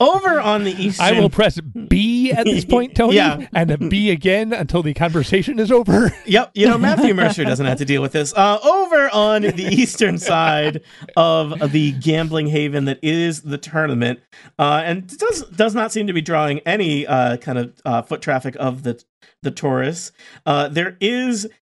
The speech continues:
Speaker 1: a rather impressive looking display case. And in that display case, not in the vault as you were told, but here on display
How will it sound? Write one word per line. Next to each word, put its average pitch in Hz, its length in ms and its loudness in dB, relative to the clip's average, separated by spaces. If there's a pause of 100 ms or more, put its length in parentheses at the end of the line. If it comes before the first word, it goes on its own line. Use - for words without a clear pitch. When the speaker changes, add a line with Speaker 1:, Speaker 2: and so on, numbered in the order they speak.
Speaker 1:
a 160 360 0
rather 190 400 -2
impressive 220 840 -2
looking 170 480 -4
display 180 440 -6
case. 120 340 -4
And 196 320 -2 (340)
in 370 220 -2
that 185 180 0
display 139 400 -4
case, 135 340 -4 (300)
not 277 360 2
in 175 140 -2
the 160 80 2
vault 147 400 0
as 139 200 -2
you 131 100 -2
were 127 120 -2
told, 151 420 -2
but 139 120 -8
here 240 300 0
on 196 200 -2
display 151 720 -2